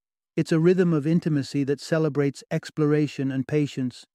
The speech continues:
turning every encounter into a canvas where pleasure is painted with strokes of presence, touch, and attunement to the other's depths of sensation and emotion. Part eight,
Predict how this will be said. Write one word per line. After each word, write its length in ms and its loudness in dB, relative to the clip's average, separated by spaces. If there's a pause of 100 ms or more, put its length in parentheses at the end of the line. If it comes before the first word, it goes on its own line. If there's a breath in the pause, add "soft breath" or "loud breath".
(380)
turning 320 4
every 240 4
encounter 500 0
into 180 -2
a 60 -2
canvas 540 -2
where 100 -2
pleasure 400 -2
is 120 -4
painted 400 -2
with 120 -4
strokes 380 -2
of 140 -6
presence, 520 -2 (680)
touch, 480 -4 (260)
and 140 0
attunement 600 0
to 80 -4
the 160 2
other's 280 -2
depths 400 -4
of 120 -6
sensation 680 -2
and 140 -2
emotion. 560 -2 (1400)
Part 300 -2 (100)
eight, 340 -2